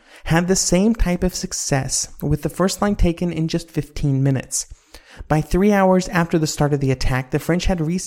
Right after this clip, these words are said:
reached their objectives and taken thousands of prisoners with very few casualties of their own. The attack for these two French corps went exactly like the entire attack was supposed to go, but didn't. The German positions had fallen so quickly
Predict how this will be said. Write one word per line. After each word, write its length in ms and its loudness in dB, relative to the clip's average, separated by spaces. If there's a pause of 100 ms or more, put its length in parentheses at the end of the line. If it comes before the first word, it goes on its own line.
(120)
reached 320 -2
their 160 4
objectives 680 -2 (300)
and 120 2
taken 280 2
thousands 480 2
of 100 -6
prisoners 540 2 (200)
with 160 2
very 280 4
few 240 0
casualties 800 -2 (220)
of 120 -10
their 180 2
own. 240 0 (1600)
The 100 6
attack 340 4
for 100 -2
these 200 0
two 160 -2
French 320 -2
corps 480 0
went 180 2
exactly 600 0
like 340 2
the 100 2
entire 400 2
attack 400 0
was 140 -2
supposed 440 0
to 60 -4
go, 280 -10 (400)
but 240 -2
didn't. 420 -4 (1000)
The 100 4
German 260 2
positions 440 2
had 120 0
fallen 240 2
so 160 0
quickly 480 0